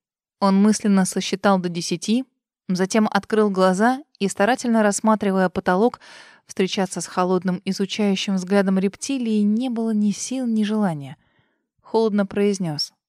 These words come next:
«Послушайте, как вас там?» «Аскольд Викторович,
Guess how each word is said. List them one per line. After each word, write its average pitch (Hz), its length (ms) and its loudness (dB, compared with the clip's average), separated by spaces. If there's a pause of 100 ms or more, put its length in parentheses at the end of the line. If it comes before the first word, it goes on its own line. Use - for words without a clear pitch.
(640)
«Послушайте, 190 720 -4 (300)
как 208 240 -2
вас 165 120 -2
там?» 143 280 -8 (720)
«Аскольд 196 560 2
Викторович, 170 760 -2